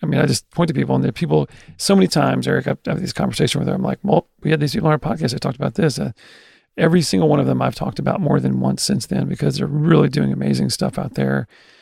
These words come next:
Listen to this, but listen to other ones, and that we are collaboratively working together as far as this transition, evolution, whatever you wanna call it. And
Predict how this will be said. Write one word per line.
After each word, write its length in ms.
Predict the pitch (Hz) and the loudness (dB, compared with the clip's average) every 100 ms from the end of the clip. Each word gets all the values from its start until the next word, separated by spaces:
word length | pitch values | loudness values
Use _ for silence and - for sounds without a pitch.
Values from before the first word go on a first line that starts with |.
| - _ - | -20 _ -4
Listen 300 | 160 185 165 | -2 2 4
to 80 | |
this, 80 | 160 | 2
but 100 | 165 | 2
listen 160 | 147 160 | 0 2
to 40 | |
other 100 | 139 | 2
ones, 240 | 143 143 131 | 2 0 0
and 240 | 131 131 - | -2 -4 -4
that 120 | 156 | -4
we 140 | 165 | -4
are 500 | - 147 165 147 139 - - - - _ | 0 4 4 4 2 -2 -14 -20 -20 _
collaboratively 760 | - 151 147 165 147 123 131 131 | 0 2 2 2 2 0 -2 2
working 340 | 160 160 156 | 2 2 2
together 520 | 127 131 131 131 123 - _ _ - | 2 2 2 0 -2 -8 _ _ -4
as 80 | 151 | 0
far 80 | |
as 60 | 139 | 2
this 100 | 135 | 0
transition, 500 | - 143 135 123 147 | 0 0 2 0 2
evolution, 400 | 135 135 120 139 | 4 4 2 2
whatever 160 | - - | 2 2
you 80 | |
wanna 120 | - - | 0 -2
call 260 | - - | -4 -2
it. 140 | - - | -2 -2
And 400 | - - - | -4 -2 -4